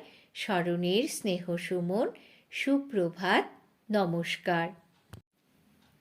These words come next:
ধারণার জন্য মুখ্য সার। এক নম্বর, পতিতদের পবিত্র করার সেবা করো। গণিকাদের, পতিতাদের জ্ঞান দান করো। নিজ মানুষদের তোলো,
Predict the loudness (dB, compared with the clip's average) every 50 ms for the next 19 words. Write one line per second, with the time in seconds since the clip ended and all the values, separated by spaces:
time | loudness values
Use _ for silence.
0 | _ _ _ _ _ _ _ _ _ -2 2 2 4 6 6 6 6 6 6 6
1 | 6 4 4 4 4 4 4 4 4 4 4 4 2 -2 -8 -6 _ 4 4 4
2 | 4 2 -2 -2 0 0 0 2 4 4 4 4 4 0 -4 -12 -20 -20 -20 -20
3 | -20 -20 _ _ _ _ _ _ 4 6 6 4 2 0 0 2 2 2 2 4
4 | 6 6 6 6 4 0 -8 -20 _ _ _ _ _ _ _ 8 10 10 10 8
5 | 4 4 4 6 8 10 10 10 8 6 6 6 6 6 4 2 2 2 6 8
6 | 8 8 8 6 6 6 6 6 6 6 6 4 6 6 6 8 8 8 6 6
7 | 6 4 4 4 4 2 0 -2 -8 -16 _ _ _ _ _ _ -2 4 6 6
8 | 6 6 4 2 2 2 2 2 4 6 6 8 8 6 6 4 0 2 2 2
9 | 4 4 4 2 4 6 4 4 6 6 6 6 6 4 4 2 4 4 4 4
10 | 4 4 4 4 4 4 4 2 2 4 4 4 4 4 0 -2 -4 -10 -18 _
11 | _ _ _ _ _ _ _ 2 4 6 6 6 4 2 2 2 4 4 4 4
12 | 4 4 2 0 2 4 6 8 8 6 4 4 4 6 8 8 8 6 4 2
13 | 0